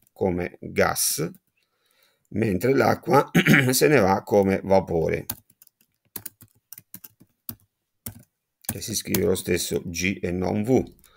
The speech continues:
Ecco, questa quindi è la nostra reazione, eh, completamente bilanciata e scritta con tutte, con tutte le, le, gli stati di aggregazione.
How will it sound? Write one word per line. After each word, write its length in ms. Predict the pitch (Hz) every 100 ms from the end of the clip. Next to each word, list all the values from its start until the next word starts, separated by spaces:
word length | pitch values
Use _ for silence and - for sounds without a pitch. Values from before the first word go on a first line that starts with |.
| _ - - _ _
Ecco, 320 | - - -
questa 340 | - 170 175 151
quindi 260 | 127 131
è 20 | 107
la 120 | 101
nostra 440 | 107 101 - 95
reazione, 880 | 95 113 - - 90 90 113 127 -
eh, 440 | - 92 85 82 82
completamente 720 | 98 85 90 90 92 85 78
bilanciata 840 | 80 120 110 80 85 80 80 80 80
e 300 | 78 78 76
scritta 600 | - - - - - 78
con 200 | - -
tutte, 480 | - 78 - 71 69 _ _ _ _ _ _ _ _ _
con 260 | 107 98
tutte 420 | 98 92 - 87 82
le, 200 | 82 82
le, 240 | 80 80 78 78 -
gli 120 | 85
stati 340 | - 98 87
di 80 | 92
aggregazione. 800 | 82 85 82 80 - - -